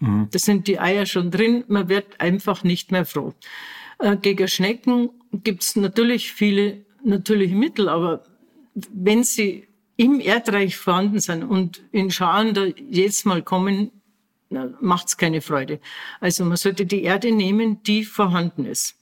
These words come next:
Speaker 2: Man kann dann mit Kompost, einen Komposthaufen hat jeder, der einen Garten auch hat, mit Kompost jedes Jahr neu dazu, äh, dass, dass wieder neue Erde, also der Kompost macht dann die Erde wieder schöner. Äh, das wär,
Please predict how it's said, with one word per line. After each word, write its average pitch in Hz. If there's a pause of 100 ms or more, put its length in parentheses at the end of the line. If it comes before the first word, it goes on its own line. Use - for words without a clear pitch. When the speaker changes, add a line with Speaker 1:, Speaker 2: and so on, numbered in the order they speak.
(120)
Speaker 2:
Man 175
kann 202
dann 196
mit 180
Kompost, 180
einen 175
Komposthaufen 185
hat 170
jeder, 180
der 202
einen 175
Garten 156
auch -
hat, 220 (420)
mit 180
Kompost 180
jedes 180
Jahr 156
neu 165
dazu, 240 (480)
äh, 180 (100)
dass, -
dass -
wieder 165
neue 170
Erde, 185
also 151
der -
Kompost 180
macht 165
dann 170
die 170
Erde 185
wieder 170
schöner. 151 (1000)
Äh, 170 (400)
das 185
wär, 190